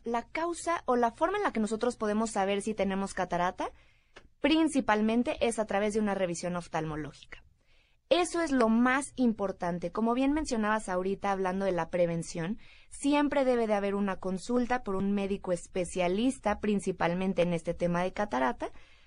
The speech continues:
a través del cual se va a hacer un examen de agudeza visual, de capacidad visual y cómo está la exploración física, el cristalino. Ahora, es importante también comentar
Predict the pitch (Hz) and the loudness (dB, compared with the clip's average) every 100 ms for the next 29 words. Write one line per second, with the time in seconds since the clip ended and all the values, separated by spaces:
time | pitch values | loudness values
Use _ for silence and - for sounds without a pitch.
0 | _ 220 214 208 220 226 214 220 220 208 | _ 2 4 4 4 4 4 0 2 0
1 | 202 202 190 185 180 185 190 180 - 202 | 0 0 -4 -4 -4 -4 -4 -4 -4 0
2 | 202 214 220 185 165 165 170 - 165 175 | 2 2 2 2 0 2 0 0 -8 -6
3 | 202 202 254 - - - - 196 233 247 | 0 0 0 -4 -14 -20 -6 4 4 6
4 | 196 - 170 180 170 165 196 - 233 226 | 2 0 -4 -2 -2 -2 -4 -2 0 2
5 | 359 - - - - 311 403 - - 294 | 0 -8 -20 -6 2 4 2 -4 -4 -2
6 | 311 302 294 240 233 240 220 - 196 180 | 0 0 -2 0 2 2 -2 -2 0 2
7 | 175 202 196 - 214 226 214 240 - 185 | 0 -2 -4 -4 -4 -4 -2 -4 -2 -4
8 | 175 180 170 160 165 165 - - - - | -2 -4 -4 -4 -2 -4 -6 -10 -20 -20
9 | - _ _ _ 180 190 208 226 185 - | -20 _ _ _ -2 4 6 6 4 2
10 | 247 247 277 247 214 190 185 202 180 185 | 2 4 2 4 2 2 0 -2 -2 -2
11 | 185 190 214 247 240 202 233 | -2 -2 0 0 0 -2 -4